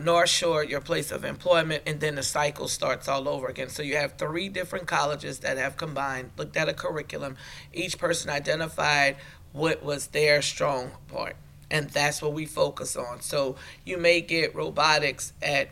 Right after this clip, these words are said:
the North Shore. You may get P L Cs and the like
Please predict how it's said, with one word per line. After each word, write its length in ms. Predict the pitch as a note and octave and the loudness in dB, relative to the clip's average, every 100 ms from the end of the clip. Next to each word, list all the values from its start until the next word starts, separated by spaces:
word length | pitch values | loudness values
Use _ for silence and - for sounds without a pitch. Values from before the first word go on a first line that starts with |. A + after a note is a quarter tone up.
| - - | -10 -8
the 100 | D3 | -6
North 300 | D3+ D3+ - | 0 0 0
Shore. 480 | - - F#2+ F2 - - - - - - | -2 -4 -6 -8 -10 -20 -20 -20 -20 -14
You 100 | E3+ | -4
may 180 | D#3+ D#3 | 0 0
get 300 | D3 D3 - | 2 0 -2
P 180 | - D#3 | -4 0
L 160 | C#3+ | 0
Cs 540 | D3 - D#3+ D#3 D3 D3+ | 0 -6 -8 -8 -8 -10
and 140 | C#3 | -6
the 100 | C#3 | -4
like 420 | C#3+ D3+ C#3 - | 2 2 2 -2